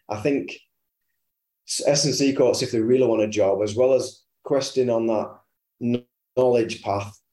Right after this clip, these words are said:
they've got to get over themselves and be seen. I'm glad, I'm glad I, I remembered that.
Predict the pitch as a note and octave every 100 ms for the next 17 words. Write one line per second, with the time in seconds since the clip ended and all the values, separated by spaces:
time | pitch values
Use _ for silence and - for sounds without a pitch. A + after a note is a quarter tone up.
0 | - A2+ C3 C3 C3+ B2+ A2 G#2+ G#2 G2+
1 | G#2 - - - A2 A2 A2 A2 G#2 G#2
2 | G#2+ _ _ _ _ _ _ _ _ _
3 | _ _ _ A2 G#2+ B2 A#2+ - A#2 G#2+
4 | A#2+ G2+ G#2 G2+ G#2 G#2 G#2 A2 A2 G2
5 | G2 -